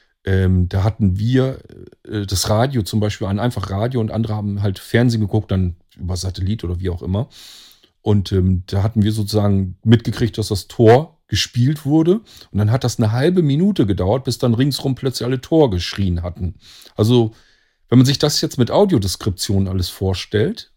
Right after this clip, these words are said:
einen Film dann so unterschiedlich hat, terre-, ob man, egal, äh, je nachdem, ob man's terrestrisch empfängt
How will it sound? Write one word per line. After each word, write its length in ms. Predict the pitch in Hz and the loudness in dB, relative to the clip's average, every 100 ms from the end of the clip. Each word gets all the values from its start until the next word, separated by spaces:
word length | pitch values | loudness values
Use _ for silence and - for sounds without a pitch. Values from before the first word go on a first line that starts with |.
| - | -8
einen 280 | 98 92 | -4 -4
Film 340 | 87 - 175 139 | -4 0 0 2
dann 440 | 98 92 90 90 - | 0 -2 -2 -8 -12
so 220 | 107 117 | -4 0
unterschiedlich 580 | 170 139 - 101 92 90 | 2 2 0 -2 -4 -4
hat, 240 | 107 - | -6 -6
terre-, 300 | - 110 120 | -6 -4 -4
ob 160 | 107 113 | -4 -4
man, 120 | 104 | -4
egal, 560 | 98 107 110 127 76 - | -4 -4 -2 -2 -4 -10
äh, 180 | 98 95 | -6 -4
je 200 | 95 123 | 0 0
nachdem, 440 | 104 - 117 147 | -2 0 0 0
ob 100 | - | -2
man's 240 | 110 92 | -4 -4
terrestrisch 600 | - 92 107 - - 131 | -4 -4 -4 -6 -10 -10
empfängt 420 | - 123 127 123 | -8 -4 -2 -2